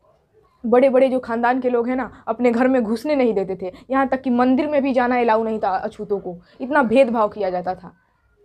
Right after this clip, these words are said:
अछूतों के साथ, ठीक है ना। तो इसी अछूत खानदान में डॉक्टर भीमराव अंबेडकर की पैदाइश हुई, जो कि अछूतों के लिए एक मसीहा बनकर तैयार हुए, मसीहा बनकर ही आए थे। और ये जितना भी भेदभाव होता था, अ,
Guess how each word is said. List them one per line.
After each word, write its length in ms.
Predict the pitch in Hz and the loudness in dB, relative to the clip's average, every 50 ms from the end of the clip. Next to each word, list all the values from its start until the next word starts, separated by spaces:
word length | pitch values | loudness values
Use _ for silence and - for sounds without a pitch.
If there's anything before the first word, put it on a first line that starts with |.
| _ - | _ -10
अछूतों 360 | 208 208 - 220 196 190 190 | -10 -6 -4 -4 -2 -2 -2
के 120 | 180 175 | -2 -2
साथ, 220 | 180 180 185 170 165 - - _ _ _ _ _ _ | -4 -4 -6 -10 -10 -12 -18 _ _ _ _ _ _
ठीक 180 | - 294 294 285 | 0 0 2 2
है 80 | 262 | 0
ना। 120 | 202 170 170 - - _ _ | -2 -6 -10 -14 -20 _ _
तो 60 | - | -4
इसी 220 | - 302 294 - 359 | -4 -2 -2 -2 0
अछूत 400 | - - 269 247 - - 302 294 - | 0 0 0 0 -2 -4 -6 -6 -6
खानदान 440 | - 254 240 240 220 220 220 226 | -4 -4 -2 2 4 4 4 4
में 120 | 233 247 247 | 2 0 2
डॉक्टर 260 | 233 214 214 - 254 254 | 2 0 0 0 -4 -6
भीमराव 380 | 208 196 240 247 240 226 214 | -4 -4 -4 -2 0 0 -2
अंबेडकर 360 | 214 214 208 208 208 - 226 220 | 0 0 -2 -2 -2 -2 -4 -6
की 100 | - 220 | -6 -4
पैदाइश 380 | - 196 196 190 196 233 240 - | -2 0 2 4 4 2 2 0
हुई, 120 | 247 285 330 - - - - | -4 -6 -6 -8 -14 -12 -4
जो 100 | 190 240 | -2 -2
कि 140 | 247 - 247 | 0 0 -2
अछूतों 440 | 226 214 226 262 269 233 294 302 294 | -2 -2 -2 -4 -4 -2 -2 -2 -2
के 140 | 302 262 240 | 0 -2 0
लिए 200 | 233 240 247 262 | 0 0 0 0
एक 160 | 269 - 214 | -2 -2 -4
मसीहा 400 | 214 214 208 - 254 254 269 262 | -6 -6 -4 -2 -2 0 2 2
बनकर 300 | 247 214 214 208 208 202 | 2 0 -2 -4 -6 -6
तैयार 360 | - - 202 202 202 196 202 | -6 -4 -2 0 0 0 0
हुए, 200 | 208 208 226 269 294 - - - - _ | 0 -2 -2 -2 -4 -8 -16 -20 -10 _
मसीहा 340 | 214 220 220 - 254 302 285 | -4 -2 0 2 2 2 4
बनकर 300 | 226 254 285 302 285 247 | 4 2 2 2 0 0
ही 100 | 233 220 208 | 0 2 2
आए 180 | 196 196 196 | 2 2 0
थे। 200 | 196 214 247 254 - - - _ - | 0 0 -2 -2 -2 -6 -14 _ -2
और 180 | 196 214 208 | -2 0 0
ये 100 | 226 226 | 0 0
जितना 280 | 220 240 262 285 320 320 | 0 -2 0 2 2 2
भी 120 | 311 311 | 2 2
भेदभाव 400 | 240 240 254 247 226 240 226 220 220 | 4 6 6 6 6 4 0 0 0
होता 280 | 226 240 233 302 294 | -2 -2 0 0 -2
था, 200 | 220 - 208 190 202 247 _ _ _ _ _ _ _ _ _ _ _ _ _ _ _ _ - | -2 -2 -6 -10 -10 -10 _ _ _ _ _ _ _ _ _ _ _ _ _ _ _ _ -6
अ, 280 | 196 190 190 190 190 | -2 0 2 2 2